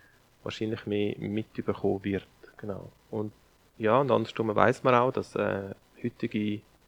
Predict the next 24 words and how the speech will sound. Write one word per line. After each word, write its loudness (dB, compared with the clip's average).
Jugendliche 4
oder 0
einfach 0
auch 4
ein -2
heutiger -2
Mensch, 4
ähm, -4
durch 2
die -6
Medien, 4
durchs -2
Internet -2
einfach -6
hunderttausendfach 0
mal 2
mehr 2
mal 2
einen -2
nackten -2
Körper 0
gesehen 0
als 0
früher. 2